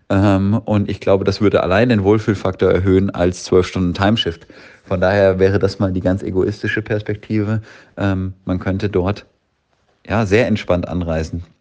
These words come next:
und vielleicht auch die Strecke schon mal fahren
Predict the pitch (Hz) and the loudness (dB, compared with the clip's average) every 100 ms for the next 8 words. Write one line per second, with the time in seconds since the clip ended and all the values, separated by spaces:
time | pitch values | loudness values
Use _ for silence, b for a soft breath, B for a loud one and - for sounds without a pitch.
0 | _ 104 - 92 92 82 - - 92 95 | _ -2 2 0 0 -4 -8 -6 -4 -4
1 | 95 98 _ _ _ _ - 110 95 90 | -6 -10 _ _ _ _ -2 2 2 2
2 | 123 131 | 0 -2